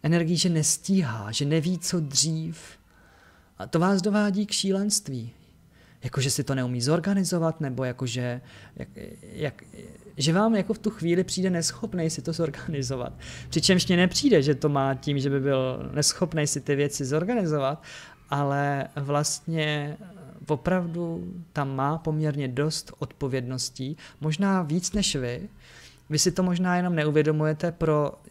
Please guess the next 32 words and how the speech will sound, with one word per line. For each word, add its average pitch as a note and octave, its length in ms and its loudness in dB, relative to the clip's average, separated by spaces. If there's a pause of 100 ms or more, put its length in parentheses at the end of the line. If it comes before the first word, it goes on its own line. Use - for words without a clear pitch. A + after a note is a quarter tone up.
přímočarost F#3 840 0
nějaké, C#3+ 520 -6 (460)
přímočarost F#3+ 600 2
svého D#3+ 340 0
života. C3 480 -6 (460)
A D3 80 -8
tadyhle E3+ 340 2
je F#3+ 60 4
větší E3 380 -2
odpovědnost E3+ 560 -4
za D#3+ 220 0
i D#3 160 -4
druhé D#3+ 320 2
lidi. D#3 200 2
Chodí C#3+ 260 -2
mi C#3+ 80 0
tady D3+ 220 0
hodně C#3+ 280 -2
dětí C#3+ 360 -4
nebo C#3 240 -4
hodně C#3 480 -4 (160)
rodinných D3+ 420 -2
příslušníků, D#3+ 680 -6
kterým D3+ 320 -2
já D3 120 -2
potřebuji D3 380 -8
vypomoct, C#3+ 440 -6
nebo D3+ 160 -4
kamarádi, D#3+ 520 -2
kterým D3 260 -4
potřebuji D3 400 -4
vypomoct. C#3 500 -8